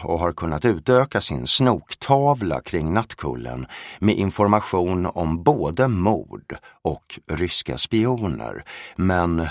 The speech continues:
inte bara det. Mordet på Bertil Falk kittlar hennes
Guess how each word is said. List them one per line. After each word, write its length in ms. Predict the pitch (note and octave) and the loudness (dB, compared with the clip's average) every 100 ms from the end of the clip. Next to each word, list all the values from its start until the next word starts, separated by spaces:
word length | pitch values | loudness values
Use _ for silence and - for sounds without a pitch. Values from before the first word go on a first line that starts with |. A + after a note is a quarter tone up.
| - _ | -8 _
inte 280 | F#2 D#2+ D2+ | -6 -6 -4
bara 240 | D2+ C#2 | -4 -4
det. 480 | E2+ A#2 D2+ - - - _ _ _ _ _ _ - - - | -2 -2 -2 -8 -14 -16 _ _ _ _ _ _ -14 -14 -4
Mordet 600 | - A#2+ D3 C#3+ D3+ C#3+ | 4 6 6 4 2 2
på 100 | A#2+ | -2
Bertil 460 | G2 A#2 - B2+ A#2+ | 2 0 2 2 2
Falk 760 | - E3 A#2 - - - - - | 2 4 4 2 -8 -14 -16 -4
kittlar 680 | - - C#3+ _ A#2+ B2 F2+ | 2 2 2 _ 4 4 4
hennes 540 | D2 C#2 C2+ D2 - | -2 -4 -2 -2 -2